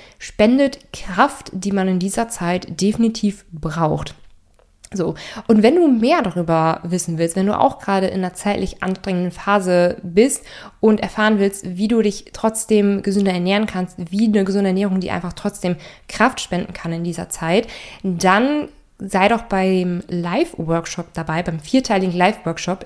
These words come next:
den Daniel einmalig anbietet zum Thema schnelles Kochen. Da kannst du dich nur bis zum sechsundzwanzigsten Oktober noch anmelden,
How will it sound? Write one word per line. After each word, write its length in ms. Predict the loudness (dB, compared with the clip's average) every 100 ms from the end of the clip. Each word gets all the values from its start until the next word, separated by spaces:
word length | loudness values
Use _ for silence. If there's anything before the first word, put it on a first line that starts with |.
| -6
den 240 | -4 -2
Daniel 400 | -2 0 0 -2 -4
einmalig 680 | -4 0 2 0 0 -2 -4
anbietet 600 | -4 -4 -4 -2 -4 -4
zum 200 | -2 0
Thema 340 | 0 -2 -2 -2 -6 -16
schnelles 560 | -8 0 2 4 2 -4
Kochen. 580 | -4 -4 -2 -2 -2 -4 -10 -18 -20 -20 _ _ -14
Da 100 | -8
kannst 340 | -4 0 0 0
du 40 |
dich 240 | -2 -2 0
nur 160 | 2
bis 160 | 2 0
zum 160 | -2
sechsundzwanzigsten 800 | 0 0 -2 -4 -4 -6 -8 -10
Oktober 400 | -8 0 2 2
noch 260 | 0 -4 -4
anmelden, 560 | 0 2 2 2 0